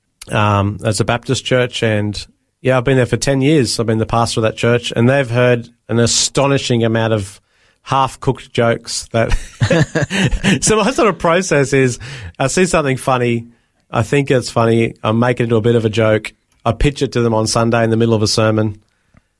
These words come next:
If they laugh, I'll test it out in the pubs. And if they laugh, it could end up being in the show.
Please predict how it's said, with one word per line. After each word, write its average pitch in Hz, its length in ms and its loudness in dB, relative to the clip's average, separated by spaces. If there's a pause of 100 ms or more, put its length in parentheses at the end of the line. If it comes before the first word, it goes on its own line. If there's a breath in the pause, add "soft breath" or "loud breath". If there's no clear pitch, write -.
(320)
If 120 140 -4
they 175 180 0
laugh, 151 560 0 (380)
I'll 117 140 0
test 127 320 -2
it - 20 4
out 120 140 0
in 120 40 -4
the 117 60 0
pubs. 113 580 -2 (300)
And 110 240 2
if 110 160 -2
they 135 180 2
laugh, 117 600 0
it 110 160 -8
could 123 120 2
end 113 140 2
up 113 140 -2
being 110 240 0
in 110 140 0
the 110 60 -2
show. 110 420 0